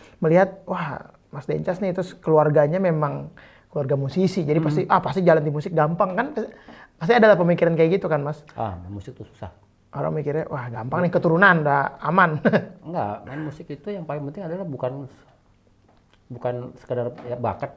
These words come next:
Speaker 2: penting ya,
Speaker 1: Penting.
Speaker 2: bakat ya. Ramalan juga penting. Tapi kemampuan musisi untuk bisa beradaptasi di setiap zaman itu yang sulit.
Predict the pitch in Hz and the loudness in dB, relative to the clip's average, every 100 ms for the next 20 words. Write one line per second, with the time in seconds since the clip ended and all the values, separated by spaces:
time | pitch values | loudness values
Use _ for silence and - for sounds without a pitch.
0 | _ _ 110 123 104 117 135 127 120 104 | _ _ -12 -10 -8 -6 -4 -6 -8 -12
1 | 113 _ _ _ _ _ _ _ _ _ | -16 _ _ _ _ _ _ _ _ _
2 | 110 123 117 98 98 101 104 - _ _ | -10 -8 -8 -10 -12 -14 -16 -20 _ _
3 | _ _ _ _ - - 165 135 120 120 | _ _ _ _ -20 -20 -12 -10 -8 -10
4 | 127 120 120 - 120 - 147 135 107 113 | -10 -10 -12 -14 -16 -14 -14 -14 -14 -12
5 | 107 104 104 - 101 - 139 113 - 123 | -10 -10 -10 -10 -12 -12 -14 -14 -10 -10
6 | 123 117 120 139 156 127 - 110 | -8 -8 -8 -10 -8 -8 -10 -14